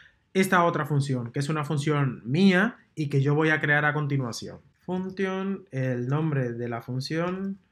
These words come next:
redirect, guion bajo, thank you, guion bajo, page. Y aquí le vamos a pasar el, la U R L que realmente queremos que se ejecute para la redirección.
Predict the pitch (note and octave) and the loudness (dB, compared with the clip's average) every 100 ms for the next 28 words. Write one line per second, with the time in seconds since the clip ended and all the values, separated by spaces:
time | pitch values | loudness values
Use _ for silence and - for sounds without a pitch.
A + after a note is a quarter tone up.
0 | _ _ _ C3+ B2+ A#2+ B2 D#3 E3+ E3 | _ _ _ -10 -10 -10 -8 -6 -6 -8
1 | - - _ C3 A#2+ A#2+ A#2+ A#2+ A2+ A2 | -14 -20 _ -16 -12 -12 -12 -12 -14 -14
2 | A2+ A#2 _ _ _ _ _ _ _ _ | -18 -18 _ _ _ _ _ _ _ _
3 | _ _ _ _ D#3+ D#3+ E3 E3 E3 E3+ | _ _ _ _ -8 -6 -6 -6 -6 -4
4 | E3+ F3 F3 F3 _ _ _ _ _ _ | -4 -4 -6 -8 _ _ _ _ _ _
5 | _ _ _ _ _ B2 A2+ G#2+ - - | _ _ _ _ _ -10 -10 -14 -14 -10
6 | E3 F3 F3+ F#3 - - - _ _ D3 | -6 -4 -6 -10 -16 -16 -18 _ _ -6
7 | D#3 D3+ A3+ B3+ C4 _ _ _ _ _ | -4 0 2 2 -4 _ _ _ _ _
8 | _ F3 E3 E3+ F#3+ G3+ E3+ D#3 D#3+ D3 | _ 2 4 4 4 2 2 0 0 0
9 | A#2+ - D#3 D3+ D3 C#3+ C#3+ C#3 C#3 D3 | -2 -6 -2 0 2 4 4 2 0 2
10 | C#3+ D#3 F#3 F3 F3+ G#3 G#3 B3 C#4+ - | 4 4 2 4 4 4 4 0 -2 0
11 | D#3 E3 F3+ F3 D#3 D3+ E3+ F3+ F#3 - | 2 4 2 0 0 0 2 0 -2 -6
12 | _ E3+ D3+ D3 C#3+ D#3+ E3 F3 E3+ _ | _ -2 0 0 0 -2 0 -2 -4 _
13 | _ _ - E3+ D#3+ D3+ C#3+ C#3 C#3+ C#3+ | _ _ -4 0 2 2 2 4 4 4
14 | B2 - B2 G#2+ | 0 -4 -6 -8